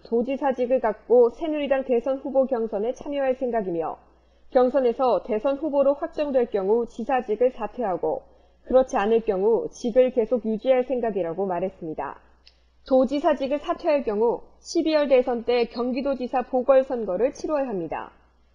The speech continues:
대선 구도에 큰 영향을 미칠 것이 뻔하고 오세훈 전 서울시장의 사퇴 후 보궐선거에서 야당에게 시장직을 뺏긴 것이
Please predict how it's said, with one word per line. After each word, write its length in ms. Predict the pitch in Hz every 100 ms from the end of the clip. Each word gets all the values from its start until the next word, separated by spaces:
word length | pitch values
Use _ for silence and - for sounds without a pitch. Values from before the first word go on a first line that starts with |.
| _ _ _
대선 380 | - 262 302 294
구도에 340 | 269 269 269 285
큰 220 | 381 269
영향을 420 | 202 262 277 262
미칠 320 | 233 - 294
것이 260 | 262 254 254
뻔하고 560 | 233 220 190 202 - - - _ -
오세훈 440 | 240 254 285 277
전 180 | 269 269
서울시장의 720 | 311 302 294 285 262 247 269
사퇴 360 | - 269 - 240
후 300 | 214 165 - - _ _ _
보궐선거에서 1000 | 254 262 294 285 294 277 247 220 262 247
야당에게 640 | 190 170 226 233 208 233 277
시장직을 720 | - 330 339 320 269 269 262
뺏긴 360 | 254 240 254
것이 400 | 202 180 220 165